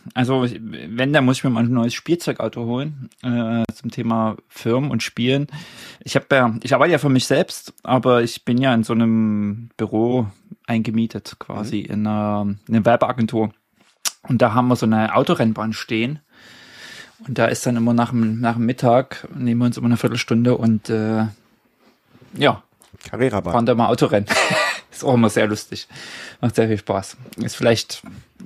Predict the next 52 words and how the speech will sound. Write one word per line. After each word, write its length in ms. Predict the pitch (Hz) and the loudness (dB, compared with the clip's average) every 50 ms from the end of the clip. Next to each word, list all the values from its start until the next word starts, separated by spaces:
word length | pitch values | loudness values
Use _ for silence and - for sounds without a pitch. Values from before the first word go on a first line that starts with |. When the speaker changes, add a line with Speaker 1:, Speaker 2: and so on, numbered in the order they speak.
| - - - _ _ _ _ | -20 -20 -20 _ _ _ _
Speaker 1:
es 80 | - - | 0 2
sind 100 | 190 185 | 4 4
Elektroautos, 760 | 160 170 170 - - - 120 113 110 104 - 107 98 - | 4 2 0 0 -2 0 2 2 2 2 0 -4 -4 -2
also 180 | - 107 107 113 | -4 -4 -4 -2
von 160 | 113 113 107 | -4 -4 -4
daher. 300 | 98 101 107 113 113 110 107 | -4 -4 -4 -4 -6 -4 -4
Speaker 2:
Ja, 240 | 98 98 98 98 | -4 -2 -2 -4
das 180 | 85 85 - - | -6 -8 -12 -12
geht 140 | - 78 - | -14 -14 -14
ja 60 | 76 | -14
dann, 120 | 73 71 73 82 | -16 -18 -18 -18
das 100 | 78 - | -20 -20
geht 120 | - - - - | -20 -20 -16 -12
ja. 80 | - | -10
Speaker 1:
Äh, 220 | 120 113 107 107 110 | -10 -8 -10 -10 -12
also 180 | 113 - - - | -14 -8 -2 2
Speaker 2:
Aber 80 | 110 | 4
du 60 | 120 | 4
hast 120 | 139 139 - | 4 4 2
ja 60 | 160 | 2
einen 100 | 135 120 | 0 2
Verbrenner 340 | - 131 110 107 - 156 113 | 0 0 0 2 2 4 4
geholt. 320 | 98 90 87 87 78 - - _ _ _ _ _ _ _ _ _ _ _ _ _ _ _ _ _ _ - - - _ | 4 2 2 -2 -4 -6 -14 _ _ _ _ _ _ _ _ _ _ _ _ _ _ _ _ _ _ -20 -20 -20 _
Speaker 1:
Ich 80 | - - | -2 -2
hab 60 | 139 160 | 0 2
mir, 180 | 170 165 147 | 4 4 4
ja, 220 | 120 117 104 113 127 | 4 4 4 4 4
nee, 80 | 139 | 2
ich 80 | 139 - | 0 -2
hab 80 | 135 | -2
einen 80 | - 127 | -4 -4
Bus 220 | - 139 143 - | -4 -4 -6 -4
geholt, 260 | - 151 135 131 135 123 | -6 -4 -4 -2 -2 -4
also 160 | 117 - 117 | -4 -4 -4
einen 80 | 110 | -6
Transporter 400 | 110 - 120 - - - 120 123 | -6 -8 -10 -10 -10 -10 -10 -10
geholt, 380 | - - 113 110 113 110 - _ | -10 -10 -10 -8 -10 -10 -10 _
genau, 300 | - 120 117 113 113 110 - | -12 -12 -10 -10 -10 -12 -12
genau, 220 | 113 113 113 123 131 | -14 -14 -14 -16 -18
genau. 220 | 127 131 127 131 - _ _ _ _ _ _ _ - _ _ - | -18 -18 -18 -20 -20 _ _ _ _ _ _ _ -20 _ _ -10
Ein 520 | 117 113 113 113 113 110 110 107 107 104 - | -8 -6 -4 -4 -4 -4 -4 -4 -6 -8 -6
Ford 180 | - 131 127 | -6 -6 -6
Transit, 580 | - - 120 107 - - 123 - _ - - - _ _ _ _ _ _ _ _ _ - | -4 -4 -4 -4 -2 -4 -6 -6 _ -14 -20 -20 _ _ _ _ _ _ _ _ _ -8
ähm, 1000 | 117 113 113 110 110 110 107 107 104 104 104 104 104 95 92 98 - - - 107 | -6 -4 -2 0 0 0 -2 -2 -4 -4 -4 -6 -6 -6 -6 -8 -8 -6 -2 -2
nicht 220 | 110 123 - - | -2 -2 0 -2
den 80 | 135 113 | 0 0
ganz 260 | 131 143 160 - - | 0 0 0 -4 -6
großen, 460 | - 156 151 156 160 160 - 160 139 | -2 0 2 2 2 2 0 0 0
aber 140 | 127 117 117 | 2 0 0
die 100 | 117 117 | 0 0
mittlere 340 | 113 120 - 143 131 123 127 | 0 0 0 -2 0 0 2
Länge 300 | 131 135 147 139 131 | 2 2 0 0 -4